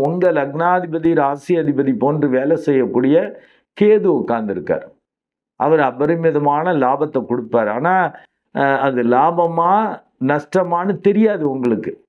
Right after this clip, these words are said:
நீங்க தான் மோடு முட்டியாச்சே. பெண் மோடு முட்டி, சாஃப்டான மோடு முட்டி. அதனால இது லாபமா,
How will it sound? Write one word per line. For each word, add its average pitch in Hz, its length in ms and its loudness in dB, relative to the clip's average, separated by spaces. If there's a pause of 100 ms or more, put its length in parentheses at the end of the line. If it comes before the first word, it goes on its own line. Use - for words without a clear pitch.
(500)
நீங்க 175 340 0
தான் 196 160 0
மோடு 180 240 0
முட்டியாச்சே. 127 580 -2 (680)
பெண் 175 220 0
மோடு 147 280 0
முட்டி, 113 300 -4 (300)
சாஃப்டான 156 680 -2
மோடு 120 220 -4
முட்டி. 101 300 -2 (760)
அதனால 170 520 0
இது 147 200 2
லாபமா, 180 560 0